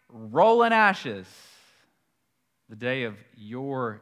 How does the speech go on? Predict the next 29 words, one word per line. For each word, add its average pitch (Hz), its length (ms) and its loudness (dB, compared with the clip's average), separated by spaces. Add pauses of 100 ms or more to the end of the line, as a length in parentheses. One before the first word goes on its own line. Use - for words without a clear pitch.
judgment 104 400 -12
has 104 200 -16
come. 98 280 -16
You 135 180 -12
are 127 60 -12
going 113 220 -12
to 101 80 -18
fall 135 680 -8
like 107 200 -14
a 98 60 -10
vessel 117 440 -10
falls 123 380 -12
to 127 80 -20
the 120 80 -16
ground 120 420 -12
and 104 180 -14
shatters. 104 720 -14
There's 110 220 -20
going 113 200 -14
to 107 60 -14
be 113 100 -10
nothing 214 560 0
to 220 120 -8
catch - 440 -4
you, 120 240 -6 (200)
shepherds, 151 640 -6 (640)
because 135 280 -10
you 185 100 -4
failed. 147 540 2